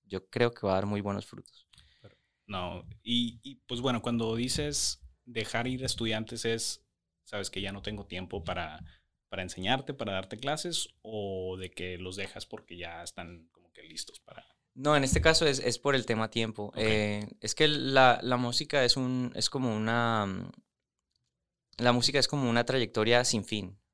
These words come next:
Speaker 1: O sea, no... Como muchas cosas, ¿no? En la vida uno nunca para de aprender nunca. Y en la música se vive mucho. O sea, en la música no, yo no, no, no existe una persona que, que... o sea, en la música entre más sabes, más te das cuenta que no sabes.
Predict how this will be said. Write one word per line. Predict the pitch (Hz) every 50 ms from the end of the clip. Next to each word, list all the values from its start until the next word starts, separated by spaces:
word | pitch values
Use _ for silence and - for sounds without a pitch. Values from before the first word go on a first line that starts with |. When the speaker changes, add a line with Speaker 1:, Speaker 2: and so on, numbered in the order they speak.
| _ _
Speaker 1:
O | _
sea, | - 101 98
no... | 101 101 101 104 107 107 107 - - - _ _
Como | - 131 127 127
muchas | 131 139 143 - 165 151
cosas, | - - - 147 131 123 117 104
¿no? | 107 113 120 120
En | 120
la | 113 110
vida | 104 110 113 120
uno | 127 123
nunca | 120 120 120 - 120
para | - 120 120 120
de | 117 113
aprender | 110 - - 101 98 101 98
nunca. | 104 104 104 98 - 113 113 _ _ _ _ _ _ _ _ _ _ _ _ _ _ _ _ _ _ _ _ _
Y | - 120 120
en | 123 123
la | 120 117
música | 113 113 110 127 127 - 139
se | - - 120
vive | 113 113 117 117
mucho. | 117 123 127 127 - - 107
O | 101
sea, | 113 110
en | 107
la | 107
música | 101 101 110 120 131 131
no, | 113 113 110 107 - -
yo | 107 104 117 117
no, | 123 113 113 113 113 113 113 110 - -
no, | - 98 110 113 113 113 113 110
no | 110 117 117
existe | 117 - - 147 - - -
una | 143 143 143 135
persona | - 120 - - 123 120 123 131 131 - - - _ _ _ _ _ _ _ _ _ _ _
que, | - - 113 110 107 - -
que... | - 123 113 107 98 - - - _ _ _
o | -
sea, | - 127
en | 120
la | 120
música | 110 110 113 123 151
entre | 147 - -
más | 120 113 117 113
sabes, | - - 139 147 156 170 - - -
más | 123 113 117 117 117 -
te | - 131
das | 123 -
cuenta | - 127 127 123 123
que | - -
no | 90 101 107
sabes. | 104 - 95 92 98 - - - -